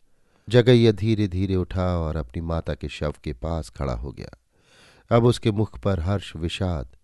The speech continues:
सुख, दुख कुछ भी नहीं था। उससे कोई बोलता न था और वो भी किसी से बोलना नहीं चाहता था। किंतु कामैया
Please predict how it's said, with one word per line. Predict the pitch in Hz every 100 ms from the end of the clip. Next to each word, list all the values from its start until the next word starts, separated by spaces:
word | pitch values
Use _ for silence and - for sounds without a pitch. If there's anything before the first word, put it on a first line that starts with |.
| _
सुख, | - 120 -
दुख | 78 78 90 - _
कुछ | - 113 -
भी | 85 127
नहीं | 101 78
था। | - - - _ _ _ - _ -
उससे | 131 147
कोई | - 131
बोलता | 117 131 131 123
न | 120
था | 113 113
और | 110 101
वो | 87 95
भी | 90 107
किसी | - 95 -
से | -
बोलना | 80 78 90 90
नहीं | 110 78
चाहता | 78 65 58 65
था। | 65 - - _ _ _ _ _ _ _
किंतु | 92 87
कामैया | 90 90 87 95 90 71